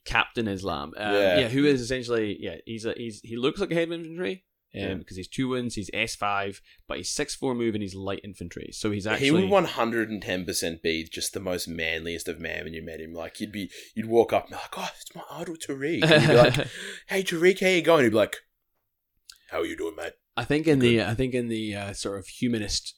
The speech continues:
Speaker 1: society of Hack Islam,
Speaker 2: Yeah.
Speaker 1: I think, I think, I feel like people would shun Tariq, be like, "We don't need that toxic masculinity around here, guys."
Speaker 2: <laughs>
Speaker 1: You know,
Speaker 2: No,
Speaker 1: like,
Speaker 2: I just
Speaker 1: no.
Speaker 2: imagine him being like,
Speaker 1: <laughs> Yeah.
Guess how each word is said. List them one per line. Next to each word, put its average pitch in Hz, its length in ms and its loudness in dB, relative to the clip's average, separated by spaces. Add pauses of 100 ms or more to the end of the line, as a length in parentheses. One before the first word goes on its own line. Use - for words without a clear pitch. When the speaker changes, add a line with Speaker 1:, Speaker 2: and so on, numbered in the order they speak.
(140)
Speaker 1:
society 107 600 -4
of 98 140 -6
Hack 98 200 -2
Islam, 95 440 -4
Speaker 2:
Yeah. 92 280 -2
Speaker 1:
I 104 80 -10
think, 117 220 -2
I - 60 -10
think, 117 240 -6
I 113 80 -6
feel 123 160 0
like 120 80 -4
people 143 180 -2
would 120 140 0
shun 98 400 -2
Tariq, 120 440 -2
be 107 120 -2
like, 101 180 0
"We 104 140 -6
don't 113 160 -2
need 110 160 -4
that - 220 -4
toxic - 440 -8
masculinity 92 600 -4
around - 320 8
here, - 180 10
guys." - 220 10
Speaker 2:
<laughs> 214 640 6
Speaker 1:
You - 60 10
know, 107 80 4
Speaker 2:
No, 151 120 12
Speaker 1:
like, - 240 6
Speaker 2:
I 151 80 12
just 170 160 12
Speaker 1:
no. 175 60 10
Speaker 2:
imagine 160 300 12
him 156 160 6
being 143 260 12
like, 131 440 6
Speaker 1:
<laughs> 151 80 -6
Yeah. 131 280 -2